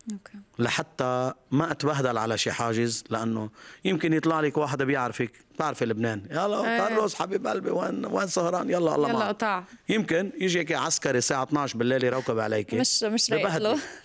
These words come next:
Speaker 3: ملايكي
Speaker 2: أنا
Speaker 3: كيف
Speaker 2: ماني
Speaker 3: بدنا
Speaker 2: مضطر.
Speaker 3: نحسبها إذا رايقت له أو لا؟ مش إنه حسب القانون
Speaker 2: بالوقت
Speaker 3: لازم
Speaker 2: يلي
Speaker 3: نمشي.
Speaker 2: نحن بقدر أعمل تليفون، أعمل اللي ما بينعمل، بس ما بربح جميلة حدا ولا بحط حالي بهذا الموقع.
Speaker 1: مم.
Speaker 2: عرفت
Speaker 3: مم.
Speaker 2: علي كيف؟ فلا، هيدا السبب. كل شي بيشتغلوا بالحياة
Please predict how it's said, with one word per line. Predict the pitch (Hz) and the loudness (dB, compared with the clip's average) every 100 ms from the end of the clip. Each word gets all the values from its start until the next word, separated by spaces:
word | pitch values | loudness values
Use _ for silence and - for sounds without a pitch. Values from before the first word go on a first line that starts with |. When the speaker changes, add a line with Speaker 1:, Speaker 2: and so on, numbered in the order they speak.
| - | 0
Speaker 3:
ملايكي | 220 277 320 | 2 2 0
Speaker 2:
أنا | - | 2
Speaker 3:
كيف | 349 | 2
Speaker 2:
ماني | 254 | 4
Speaker 3:
بدنا | 285 262 | 2 0
Speaker 2:
مضطر. | 247 | 0
Speaker 3:
نحسبها | 254 330 | 2 2
إذا | 240 240 | 2 2
رايقت | 226 294 - | 2 0 2
له | 226 | 2
أو | |
لا؟ | 277 | 2
مش | 277 277 | 2 2
إنه | 330 | 2
حسب | 330 311 285 | 0 0 0
القانون | 254 240 262 | 0 2 2
Speaker 2:
بالوقت | 339 220 269 | 4 2 2
Speaker 3:
لازم | 269 | 2
Speaker 2:
يلي | 285 339 | 4 2
Speaker 3:
نمشي. | - 320 | 2 0
Speaker 2:
نحن | 349 370 | 0 0
بقدر | 165 156 | 0 0
أعمل | 156 156 151 | 0 0 0
تليفون، | 135 139 135 143 | 0 -2 0 -2
أعمل | 143 139 135 | 0 0 0
اللي | 127 123 | 2 0
ما | |
بينعمل، | 117 117 107 131 156 | -2 -2 -2 -2 0
بس | 147 143 | -2 -2
ما | 139 160 | -2 0
بربح | 156 131 120 | 0 -2 -4
جميلة | 113 117 117 110 | -4 -4 -4 -4
حدا | 127 143 156 - - - | -4 -4 -6 -12 -8 0
ولا | 175 233 | 0 0
بحط | - - - | -4 -8 -4
حالي | 151 135 | -2 0
بهذا | 120 117 110 | 0 0 -2
الموقع. | 104 98 87 - | -2 -4 -6 -10
Speaker 1:
مم. | 220 202 _ - | -10 -10 _ -8
Speaker 2:
عرفت | 101 - | -4 0
Speaker 3:
مم. | 101 | 0
Speaker 2:
علي | 107 101 | 0 0
كيف؟ | 113 151 - - - | -2 -4 -8 -20 -6
فلا، | - 220 196 | 0 0 2
هيدا | 202 | 2
السبب. | 175 - 139 127 | 2 0 0 -2
كل | - 202 | -2 -2
شي | 190 180 | 0 0
بيشتغلوا | 143 - 139 135 | 0 0 2 2
بالحياة | 123 - 131 127 | 0 0 2 2